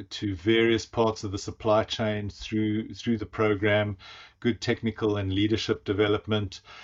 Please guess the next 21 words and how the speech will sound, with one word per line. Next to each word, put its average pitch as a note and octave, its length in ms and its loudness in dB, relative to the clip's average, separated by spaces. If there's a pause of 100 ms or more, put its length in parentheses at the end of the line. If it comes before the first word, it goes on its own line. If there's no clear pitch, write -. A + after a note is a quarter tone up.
(240)
And B2+ 400 2
in C#3+ 160 4
Africa, D#3 360 8
the F#3+ 100 6
business D3 440 6
was A#2+ 140 0
growing C3+ 400 6
at A2+ 100 0
the A2 80 -4
time. F#2+ 380 0
So, G#2+ 560 2
um, G2+ 260 -2
we G#2 140 0
were, G#2 280 0
we G#2+ 200 0
were G#2 120 0
expanding, A#2+ 840 2
the G2+ 80 -4
markets - 480 2
were A2 80 0
growing. G#2 520 2